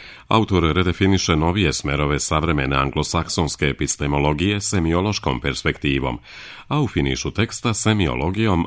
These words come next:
lakanovske provenijencije. U tom kontekstu paradoks lažljivca pokazuje se kao epistemološki relevantan, sasvim nezavisno od svoje logičke istorije.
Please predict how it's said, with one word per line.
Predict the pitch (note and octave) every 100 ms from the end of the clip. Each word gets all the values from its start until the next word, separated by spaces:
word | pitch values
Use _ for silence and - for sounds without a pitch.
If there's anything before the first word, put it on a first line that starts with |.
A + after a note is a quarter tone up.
| -
lakanovske | E2+ F#2 D#2 D2 C#2+ - D2
provenijencije. | - D2 C#2 C#2 C2 B1+ - B1+ A#1 - _ _ _ _ - - - - -
U | -
tom | G#2+ F#2
kontekstu | G2+ G2 G2+ - F#2+
paradoks | G2+ G2+ F2 D#2
lažljivca | F2+ F2 F2+ E2 F#2+
pokazuje | E2+ D#2+ D#2+ D2+ E2
se | D2+ D#2+
kao | - D#2 D#2
epistemološki | C#2+ D2 - C#2+ C#2+ D2+ D#2 - D#2 D2+
relevantan, | D#2 D2 C#2 D2 F2+ F2 C#2 B1+
sasvim | - F#2 - G#2
nezavisno | A2+ E2+ E2+ F2+ F#2 E2+
od | C#2
svoje | - C#2+ C#2+
logičke | C#2 C2+ C#2 -
istorije. | C2 A#1 - B1 A#1+ A1